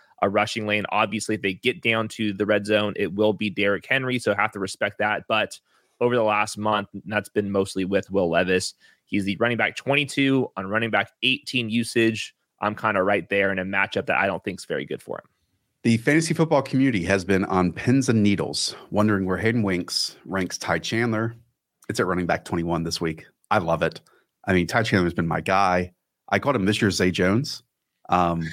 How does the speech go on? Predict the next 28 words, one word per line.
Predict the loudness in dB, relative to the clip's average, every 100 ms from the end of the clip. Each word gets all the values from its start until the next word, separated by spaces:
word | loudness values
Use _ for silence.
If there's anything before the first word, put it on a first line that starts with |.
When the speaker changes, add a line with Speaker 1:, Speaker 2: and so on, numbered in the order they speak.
| -10 -4
Speaker 2:
which, | 0 0 2
Speaker 1:
Okay. | 0 -2 _ -2
Speaker 2:
hey, | 2 4 2 0 -6 _ _ _
in | 2
the | 2
final | 4 2 4 2
six | 0 0 0
weeks, | 0 -2 -4 -4 -6
Speaker 1:
Right. | -4 -2
Speaker 2:
seven | 0 2 2
weeks, | 0 -2 -2
eight | -2
weeks, | 0 -2 -2 -10 -12 _ _ _ _ _ _ _
who | 2
knows | 4 2
what | 0
could | -2
happen | -4 -4 -6 -10 -2
around | 0 0
N | 0
F | 0
L | 0
circles, | 2 2 2 -2
but | -2
it's | -2
so | 0 0
Speaker 1:
Mm-hmm. | 0
Speaker 2:
clear | 0 2 0 -4